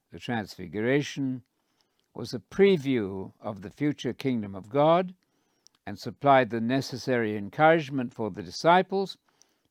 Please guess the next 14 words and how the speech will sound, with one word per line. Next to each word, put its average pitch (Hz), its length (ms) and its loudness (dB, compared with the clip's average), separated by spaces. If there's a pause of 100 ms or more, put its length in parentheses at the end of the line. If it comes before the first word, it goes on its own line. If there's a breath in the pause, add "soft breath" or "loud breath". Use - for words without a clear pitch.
following 180 400 6
the 113 80 -2
announcement 120 560 0
of 95 100 -12
Jesus' 87 520 -8
death, 127 400 2
Matthew 82 340 -14
sixteen 92 560 -12
twenty-one, 113 600 -2 (100)
see 254 260 0
also 160 600 4 (100)
Second 196 460 -2
Peter 127 320 -2
one, 151 480 0